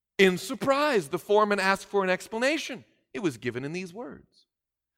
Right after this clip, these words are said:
"I employed you to keep six men at work. I found the six idle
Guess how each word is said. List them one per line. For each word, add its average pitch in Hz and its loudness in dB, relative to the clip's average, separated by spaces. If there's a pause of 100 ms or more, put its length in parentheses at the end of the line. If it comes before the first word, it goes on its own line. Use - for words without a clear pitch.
(260)
"I 214 8
employed 196 2
you 151 0
to 160 -6
keep 175 -12
six - -8
men 139 -4
at - -6
work. 113 -8 (1200)
I 123 0
found 170 0
the 143 -4
six - -6
idle 113 -4